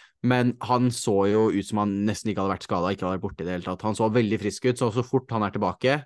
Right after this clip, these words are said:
så, eh, blir det fort å se på han, altså. Men, eh,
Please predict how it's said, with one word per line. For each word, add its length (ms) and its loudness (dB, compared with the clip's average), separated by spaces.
så, 240 -4
eh, 380 2
blir 260 0
det 240 2
fort 320 -6
å 60 -2
se 100 -2
på 140 -6
han, 180 -4
altså. 300 -4
Men, 340 0
eh, 220 -2